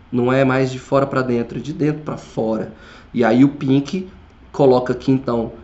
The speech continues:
a motivação três ponto zero, que é a que a gente vai conversar, é essa motivação intrínseca.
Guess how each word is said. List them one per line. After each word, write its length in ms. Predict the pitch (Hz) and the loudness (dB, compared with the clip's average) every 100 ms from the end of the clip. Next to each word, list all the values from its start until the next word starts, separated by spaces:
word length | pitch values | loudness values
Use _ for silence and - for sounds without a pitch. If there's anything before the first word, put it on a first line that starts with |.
| - | -16
a 180 | - 110 | -2 2
motivação 640 | 120 127 123 127 123 117 | 4 2 0 -2 0 -4
três 360 | 113 139 160 208 | -4 0 2 0
ponto 400 | - 185 185 202 | 0 0 2 0
zero, 340 | 175 135 123 120 | 0 0 0 -2
que 100 | 113 | -6
é 40 | |
a 20 | |
que 80 | 123 | -6
a 20 | |
gente 120 | 117 | -6
vai 80 | - | -6
conversar, 840 | - 123 156 156 139 147 - - - - - - | -8 -6 -6 -2 0 0 -2 -16 -20 -20 -20 -2
é 340 | 135 143 160 - - - - | 2 4 2 -6 -16 -20 -6
essa 240 | 123 131 | -4 0
motivação 720 | 139 139 135 131 - 143 156 160 - - - - | 2 2 2 -2 0 0 -2 -2 -14 -20 -20 -2
intrínseca. 920 | 156 170 165 147 151 - 117 - 104 | 0 0 0 0 2 0 -6 -8 -10